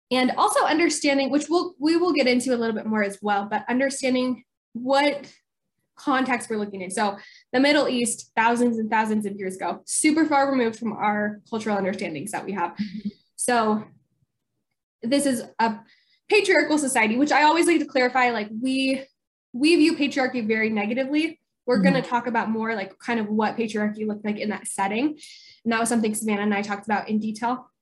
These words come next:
Speaker 1: kind of how that played into marriage. But
Speaker 2: Mm.
Speaker 1: it was also a culture where the outside cultures outside of Israel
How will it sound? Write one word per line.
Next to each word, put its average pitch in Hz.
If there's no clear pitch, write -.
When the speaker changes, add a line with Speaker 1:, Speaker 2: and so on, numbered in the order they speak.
Speaker 1:
kind 247
of 220
how 233
that 220
played 233
into 226
marriage. 214
But 220
Speaker 2:
Mm. 190
Speaker 1:
it 262
was 269
also 262
a 254
culture 240
where 214
the 233
outside 349
cultures 214
outside 226
of 220
Israel 220